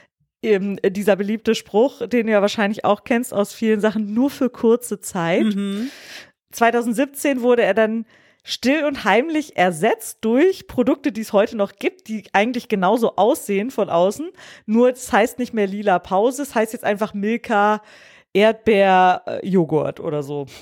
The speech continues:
Speaker 1: Also
Speaker 2: Okay.
Speaker 1: steht nicht mehr lila Pause drauf, aber von der Idee her ist es dasselbe, so ein Schokoriegel, also Schokohülle mit irgendwie so einer Cremefüllung.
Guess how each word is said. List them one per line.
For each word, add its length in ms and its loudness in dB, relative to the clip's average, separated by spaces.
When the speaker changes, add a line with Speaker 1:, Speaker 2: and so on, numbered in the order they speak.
Speaker 1:
Also 400 0
Speaker 2:
Okay. 140 -8
Speaker 1:
steht 240 0
nicht 140 0
mehr 120 4
lila 260 0
Pause 340 -2
drauf, 360 -2
aber 300 2
von 140 -2
der 100 2
Idee 400 2
her 240 2
ist 120 -4
es 120 -10
dasselbe, 500 0
so 140 -4
ein 120 -10
Schokoriegel, 920 0
also 320 -2
Schokohülle 720 2
mit 320 -2
irgendwie 400 -2
so 120 -4
einer 380 4
Cremefüllung. 800 -2